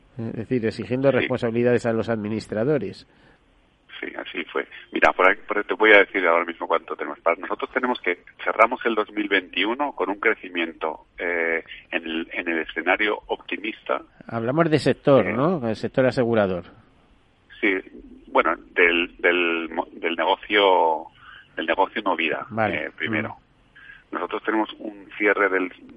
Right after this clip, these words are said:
Speaker 2: del dos mil veintiuno con, con las primas totales en no vida, en el escenario optimista, creciendo ligeramente por debajo del cuatro por ciento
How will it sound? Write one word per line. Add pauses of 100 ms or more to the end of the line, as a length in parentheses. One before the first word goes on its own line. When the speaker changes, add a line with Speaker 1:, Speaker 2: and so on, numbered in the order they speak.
Speaker 2:
del
dos
mil
veintiuno
con, (380)
con
las
primas
totales (1120)
en
no
vida, (200)
en
el
escenario
optimista,
creciendo
ligeramente
por
debajo
del
cuatro
por
ciento